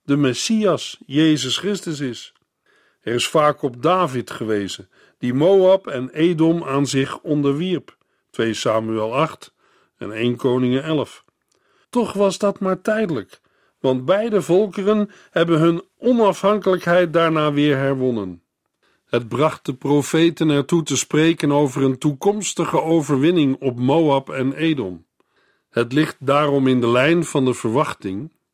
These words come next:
om in deze godspraak van Biliam een verwijzing naar de toekomstige Messiaanse koning te zien.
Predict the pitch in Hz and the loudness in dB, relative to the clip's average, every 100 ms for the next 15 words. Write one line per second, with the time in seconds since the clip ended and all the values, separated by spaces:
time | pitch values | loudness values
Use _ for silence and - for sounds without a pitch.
0 | - 180 185 170 156 196 190 - 156 - | -4 0 2 2 2 0 0 -2 -2 -2
1 | 208 - - 104 98 139 - - - 95 | -4 -6 -8 -4 -2 -4 -10 -16 -10 -8
2 | 98 127 113 92 95 180 _ _ _ _ | -4 -2 -2 -2 -4 -8 _ _ _ _
3 | - 160 156 170 160 170 190 180 180 170 | -2 -2 0 0 2 2 2 2 2 2
4 | 156 147 135 151 139 - 196 175 - 160 | 2 0 0 -2 -2 0 -2 -2 -4 -2
5 | 156 147 139 - 165 156 160 165 - 151 | 2 2 2 0 -2 0 2 0 -2 -4
6 | 135 190 190 165 123 113 104 92 78 | 0 0 2 0 -2 -6 -6 -8 -12